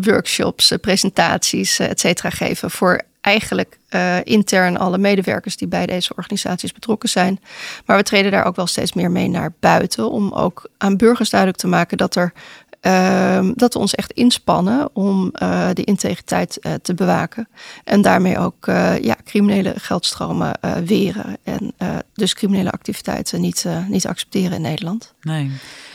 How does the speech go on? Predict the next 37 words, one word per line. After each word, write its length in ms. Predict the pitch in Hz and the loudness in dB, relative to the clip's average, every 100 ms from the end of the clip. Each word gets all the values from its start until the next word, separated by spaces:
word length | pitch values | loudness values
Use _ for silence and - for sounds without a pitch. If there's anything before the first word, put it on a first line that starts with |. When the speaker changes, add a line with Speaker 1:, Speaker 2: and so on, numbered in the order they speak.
| - | -10
Speaker 2:
En 80 | |
ik, 120 | 135 131 | -8 -8
ik 180 | 175 | -10
hoop 160 | 160 190 | -10 -10
je 80 | 190 | -8
ook 160 | 202 | -8
al 80 | - | -8
eerder 220 | 175 190 | -8 -8
horen 160 | 180 175 | -8 -8
zeggen 220 | 175 165 | -8 -10
van 120 | - | -10
ja, 240 | 165 170 - _ - - _ | -6 -4 -6 _ -20 -20 _
ook 220 | 175 185 | -6 -4
juist 360 | 151 170 180 175 | -4 -2 -2 -4
door, 220 | 160 156 - | -8 -8 -10
door 200 | 165 160 | -10 -8
de 80 | |
digitalisering, 1040 | 143 156 - 151 151 139 165 165 147 135 139 - - _ _ | -8 -10 -6 -6 -4 -4 -4 -4 -6 -6 -8 -16 -20 _ _
eh, 280 | - 139 131 135 | -10 -8 -8 -8
is 160 | - 151 | -6 -6
het 80 | 143 | -4
helemaal 260 | 147 156 | -2 -2
niet, 220 | 151 143 - - | -2 -4 -8 -10
eh, 200 | 143 139 | -8 -6
alleen 180 | 139 139 | -6 -4
maar 100 | 135 | -2
een 80 | 143 | 0
Nederlands 500 | 147 160 147 131 117 - | 0 0 -2 -2 -6 -10
probleem, 320 | - 143 131 | -6 -2 0
maar 120 | 127 | 0
een, 180 | 127 127 - | -2 -4 -8
een 120 | - 127 | -8 -4
internationaal 840 | 135 120 127 120 127 123 123 147 - - | -4 -2 -2 -2 -2 -2 -4 -6 -10 -6
iets. 420 | 190 240 - - | -4 -4 -6 -6
Speaker 1:
Ja. 220 | 202 196 294 - - | 0 0 -2 -8 -10
Speaker 2:
Eh, 460 | 170 165 156 151 - - _ _ - 135 - | -8 -6 -6 -8 -10 -16 _ _ -20 -20 -10
ka-, 120 | - | -10